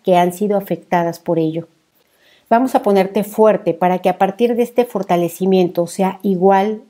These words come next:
y no igual, diferente, no diferente, cambio, no cambio, percepción, no percepción. Vamos a poner fuerte la glándula pineal para mantenerse fuerte. Fuerte tu cuerpo para mantener fuerte la glándula pineal.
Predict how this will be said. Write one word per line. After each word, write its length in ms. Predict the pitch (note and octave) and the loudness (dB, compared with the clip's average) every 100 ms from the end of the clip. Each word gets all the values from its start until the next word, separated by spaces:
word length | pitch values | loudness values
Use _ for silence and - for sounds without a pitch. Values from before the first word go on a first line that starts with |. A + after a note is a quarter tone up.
| _ | _
y 120 | F#3+ | -2
no 180 | F#3 F3 | 0 0
igual, 420 | F3 E3 D#3+ D#3 - _ _ _ | 0 0 0 -2 -10 _ _ _
diferente, 840 | G3 F#3 G3+ G3 G3+ G#3 G#3 A#3 - | -8 -4 0 2 2 0 -4 -4 -4
no 160 | G3+ F#3+ | -2 -2
diferente, 680 | F3+ F#3 F3+ F3+ F3 D#3+ D#3+ _ _ | -2 0 2 0 -2 -10 -10 _ _
cambio, 560 | - F#3+ F#3+ F#3 F#3+ F#3+ | 0 0 0 -2 -4 -4
no 140 | G3 F#3+ | -6 -6
cambio, 520 | F#3+ G3 F#3+ F3 E3 _ _ _ - | 0 0 0 -2 -6 _ _ _ -4
percepción, 760 | F#3 - F#3+ - A3 G#3 G#3+ - - | -2 0 -4 -2 0 0 -2 -10 -4
no 280 | G#3 G3+ | 0 2
percepción. 680 | G3+ F3 E3+ D#3+ - D3 D3+ - _ _ _ - _ | 0 -2 -4 -8 -4 -4 -4 -12 _ _ _ -20 _
Vamos 240 | F#3+ A3 | -2 0
a 80 | A#3+ | 0
poner 300 | G3+ G3 G3 | 2 2 0
fuerte 520 | F#3+ A#3 A#3+ A3+ G3 | 0 2 2 2 -2
la 120 | F#3 F3 | -2 0
glándula 420 | F3 F3 F3+ E3 | -2 0 -2 -2
pineal 480 | E3+ F#3+ F#3+ E3 F3 | 0 2 2 0 -2
para 180 | - F#3+ | -2 0
mantenerse 680 | F#3+ F#3 F#3 F#3 G3 F#3 G3+ | 0 -2 -2 0 0 -2 -8
fuerte. 560 | G3 F#3+ F3 D#3+ D#3+ D#3+ _ _ _ _ _ | -4 0 0 -2 -8 -10 _ _ _ _ _
Fuerte 400 | - G#3+ G#3 A#3 | 0 0 0 -4
tu 220 | A#3 G3+ | -2 -2
cuerpo 640 | - A#3+ G#3 - F#3+ G3+ - | 2 2 2 -2 -4 -4 -4
para 200 | F#3 F3+ | -2 0
mantener 500 | F3 E3+ F3+ F#3 F#3 | -2 -2 0 0 -4
fuerte 460 | - A#3 A#3 F#3+ | 0 2 2 0
la 80 | F3 | -2
glándula 440 | E3+ E3 E3+ D#3+ | 0 0 0 -2
pineal. 440 | D#3+ E3 F3 E3 | -2 0 2 0